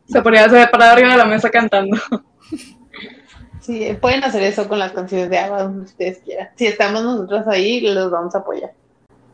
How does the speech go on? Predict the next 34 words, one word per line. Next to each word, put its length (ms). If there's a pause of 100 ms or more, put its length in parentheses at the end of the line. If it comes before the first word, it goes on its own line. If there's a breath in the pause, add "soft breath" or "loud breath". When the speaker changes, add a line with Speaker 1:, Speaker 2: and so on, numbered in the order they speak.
(100)
Speaker 2:
Bueno, 500
pues 220
yo 140
creo 220
que 520
ya, 480
no, 280 (120)
podíamos 320
seguir 180
hablando 340
de 100
esto, 180
la 140
verdad, 420
una 300
hora, 260
pero 460 (260)
ya 640 (120)
vamos 380
a 260
terminar 440
el 80
episodio 300
de 280
hoy. 440 (160)
Muchas 480
gracias, 480
Sofi, 260
por 200
haber 220
venido. 540
Nos 180
gusta 300
muchísimo, 840